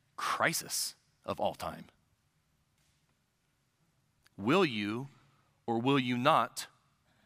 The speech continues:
receive him? Will you or will you not receive this gift? That's the crisis.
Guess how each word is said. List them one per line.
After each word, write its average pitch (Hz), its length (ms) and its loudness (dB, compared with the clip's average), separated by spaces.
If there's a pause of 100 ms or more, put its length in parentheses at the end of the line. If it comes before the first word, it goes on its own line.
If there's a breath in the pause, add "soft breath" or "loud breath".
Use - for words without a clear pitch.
(360)
receive 120 460 -2
him? 82 200 -14 (2250)
Will 165 300 4
you 113 400 -4
or 110 120 -2
will 127 120 2
you 120 140 0
not 127 480 2
receive 107 760 -4
this 113 180 -4
gift? - 500 -6
That's 131 220 -4
the 123 80 -10
crisis. - 540 -6